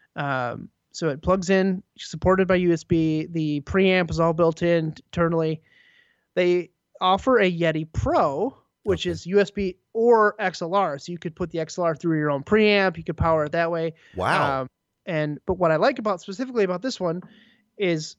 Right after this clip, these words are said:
Speaker 1: it, it's got a headphone out, so I can, I'm not listening to it right now. I just have it piping through my computer, but you can actually listen to the input as it's coming in.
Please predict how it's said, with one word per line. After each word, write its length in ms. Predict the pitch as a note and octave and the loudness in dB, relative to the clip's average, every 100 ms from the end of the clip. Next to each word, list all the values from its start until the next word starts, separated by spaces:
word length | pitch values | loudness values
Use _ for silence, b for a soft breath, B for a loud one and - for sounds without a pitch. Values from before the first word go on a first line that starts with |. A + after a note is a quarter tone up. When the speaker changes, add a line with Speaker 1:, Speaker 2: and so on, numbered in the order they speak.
| - | -6
Speaker 1:
it, 240 | G#3+ F#3 _ - | -6 -6 _ -4
it's 340 | F#3+ D#3+ - | -2 -2 -6
got 340 | - D#3+ D3 - _ _ F3+ | -2 0 0 -4 _ _ -4
a 40 | |
headphone 360 | F#3 F#3+ D4 F#3+ | -2 2 2 2
out, 380 | E3 G3 A#3+ - | 0 0 -2 -6
so 140 | F3+ | -6
I 40 | |
can, 240 | E3 E3 - - | -4 -6 -10 -8
I'm 100 | F3 | -2
not 180 | F#3+ F#3+ | 0 0
listening 280 | F3+ F#3+ E3+ | -2 -6 -6
to 100 | F3 | -6
it 40 | |
right 140 | D#3+ | -6
now. 140 | D3+ C#3 | -6 -6
I 100 | D3+ | -8
just 140 | D3 | -8
have 140 | D#3 C#3+ | -8 -8
it 80 | - | -6
piping 300 | D3+ C#3+ C#3+ | -6 -6 -8
through 100 | C#3+ | -6
my 120 | C#3+ | -6
computer, 280 | C#3+ C#3+ D3+ | -4 -4 -2
but 100 | D#3 | -4
you 80 | |
can 200 | D#3 D3+ - - - - | 0 0 -2 -14 -14 -6
actually 320 | G#3+ G3+ G#3 F#3 | -2 0 2 2
listen 260 | G3 G#3 | 0 0
to 60 | F3+ | 0
the 160 | F3 | 2
input 340 | E3+ E3+ G3 - | 2 2 2 2
as 220 | E3 D#3 | -2 -4
it's 80 | D#3 | -4
coming 300 | E3+ D3+ C#3 | -2 -2 -2
in. 180 | D3 | -4